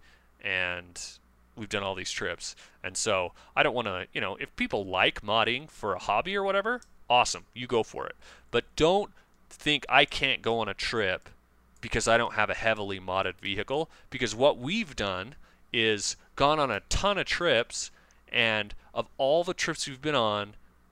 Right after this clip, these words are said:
maybe two or three we said, "You know what, we can't go down this specific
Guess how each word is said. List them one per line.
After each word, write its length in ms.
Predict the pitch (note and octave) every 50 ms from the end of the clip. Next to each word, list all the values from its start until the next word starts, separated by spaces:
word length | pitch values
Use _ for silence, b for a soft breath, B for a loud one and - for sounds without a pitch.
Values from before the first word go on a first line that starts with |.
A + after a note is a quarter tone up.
| _ _
maybe 400 | - B2 C3+ C#3+ E3 F3 E3+ D#3+
two 260 | - - - - F3 E3+
or 120 | D3+ C3
three 360 | - - D3 D3+ D3 C3 B2+
we 140 | A2+ A2+ G#2+
said, 440 | - - A#2+ A2 G#2+ G#2 G2+ - - -
"You 120 | C3+ C3
know 140 | C3 C3+ C3
what, 200 | C3 C3 B2 -
we 80 | C#3 C#3
can't 280 | - - E3+ D3+ - -
go 100 | B2+ B2
down 300 | B2 A#2+ A#2 A2 G#2 G#2 G#2
this 180 | B2 C3 C3+ -
specific 760 | - - - - G#2+ - - - - C3+ - - A#2 G#2